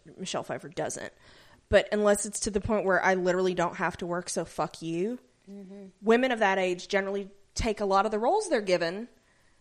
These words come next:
Speaker 1: That's
Speaker 2: Yeah.
Speaker 1: why whoever you heard interviewed must have been in a very nice
Speaker 2: I,
Speaker 1: financial
Speaker 2: now, when you
Speaker 1: position.
Speaker 2: said, I think it was Helen Mirren.
Speaker 1: That sounds like something, 'cause she's been
Speaker 2: Sounds
Speaker 1: very,
Speaker 2: like something she'd say.
Speaker 1: she's been very vocal about it.
Speaker 2: Yes.
Speaker 1: And, like, um,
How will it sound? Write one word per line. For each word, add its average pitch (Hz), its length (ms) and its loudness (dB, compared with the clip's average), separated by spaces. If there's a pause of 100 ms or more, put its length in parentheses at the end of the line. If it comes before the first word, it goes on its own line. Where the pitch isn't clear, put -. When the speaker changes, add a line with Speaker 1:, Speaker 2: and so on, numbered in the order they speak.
(120)
Speaker 1:
That's 220 220 2
Speaker 2:
Yeah. 214 40 2
Speaker 1:
why 247 100 10
whoever 254 340 4
you 247 180 -2
heard 226 240 2
interviewed 226 460 -2
must 208 220 0
have 196 80 -8
been 202 120 0
in 185 80 0
a 175 40 0
very 202 240 2
nice 196 260 0
Speaker 2:
I, 302 140 4
Speaker 1:
financial 285 280 2
Speaker 2:
now, 302 60 4
when 208 100 2
you 202 60 4
Speaker 1:
position. 196 240 0
Speaker 2:
said, 185 80 2
I 269 100 2
think 370 240 -4
it 247 80 -2
was 226 220 -2
Helen 165 300 -6
Mirren. 156 300 -12
Speaker 1:
That - 200 10
sounds 233 180 4
like 170 100 0
something, 175 300 -4
'cause - 140 -6
she's 254 220 -2
been 262 120 2
Speaker 2:
Sounds 339 100 4
Speaker 1:
very, 403 100 6
Speaker 2:
like 392 80 2
something 294 280 2
she'd 233 240 -8
say. 214 200 0
Speaker 1:
she's 160 200 2
been 285 140 0
very 226 220 4
vocal 185 360 0
about 160 240 0
it. 143 280 -4
Speaker 2:
Yes. 170 180 -6
Speaker 1:
And, 202 180 0
like, 190 500 0 (420)
um, 180 680 0